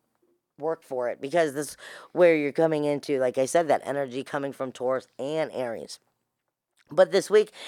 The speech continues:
in general, as I look at the week, um, I, I was told by Spirit this week has a lot to do with, like,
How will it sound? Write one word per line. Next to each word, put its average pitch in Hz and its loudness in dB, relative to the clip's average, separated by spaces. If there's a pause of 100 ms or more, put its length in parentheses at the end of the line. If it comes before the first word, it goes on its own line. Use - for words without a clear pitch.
(200)
in 180 0
general, 190 6
as 156 2
I 147 6
look 175 2
at 185 -2
the 147 -2
week, 185 -2 (440)
um, 156 2 (280)
I, 151 2
I 190 6
was 220 0
told 208 0
by 180 4
Spirit 185 -2
this 156 -4
week 185 -2
has 180 0
a 160 -4
lot 160 2
to 170 -12
do 156 -4
with, 165 -2
like, 143 0